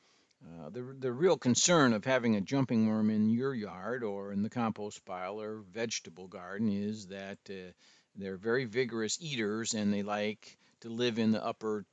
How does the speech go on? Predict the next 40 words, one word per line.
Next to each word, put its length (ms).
two 180
to 100
three, 420
four 280
to 80
six 300
inches 360
of 160
soil, 760
depending 360
upon 240
how 140
much 240
organic 480
matter 340
is 120
there. 300
And, 640
uh, 340
they 120
have 120
a 60
great 180
big 160
appetite, 640
and 320
they 140
turn 300
that 180
soil 420
into 180
something 500
that 180
really 480
is 340
no 220
good 320
for 140
sustaining 580
life. 400